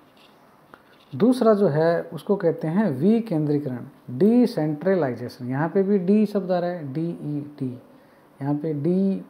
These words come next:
ब्यूरोक्राइजेशन और यहाँ पे डिसेंट्रलाइजेशन। क्या मतलब है इस बात का कि इसमें क्या है,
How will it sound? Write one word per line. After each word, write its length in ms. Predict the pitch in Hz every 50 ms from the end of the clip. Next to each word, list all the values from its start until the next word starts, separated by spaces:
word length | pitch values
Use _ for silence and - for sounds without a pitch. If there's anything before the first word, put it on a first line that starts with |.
| -
ब्यूरोक्राइजेशन 840 | 131 147 160 170 165 160 165 160 165 160 170 160 - 202 202 202 202 - - _ _ _ _ _ _ _ - - - - 139
और 140 | 131 131
यहाँ 300 | 127 127 131 143 151 147 -
पे 240 | 190 214 233 226 - - -
डिसेंट्रलाइजेशन। 1200 | 123 143 170 196 208 196 202 - 147 135 127 135 127 127 120 113 110 - - - - 123 117 127 - - - -
क्या 180 | - 180 185 185
मतलब 320 | 190 185 190 185 185 180
है 60 | 185 180
इस 120 | 175 - 185
बात 180 | 175 170 175
का 180 | - - 185 185 185 - - - - - - - - - - - - -
कि 420 | 202 208 208 214 214 214 208 - - - - - - _ - - - - - - - - - - -
इसमें 280 | 196 185 226 240 220
क्या 160 | 208 220 208 202
है, 500 | 175 202 202 208 208 208 208 208 -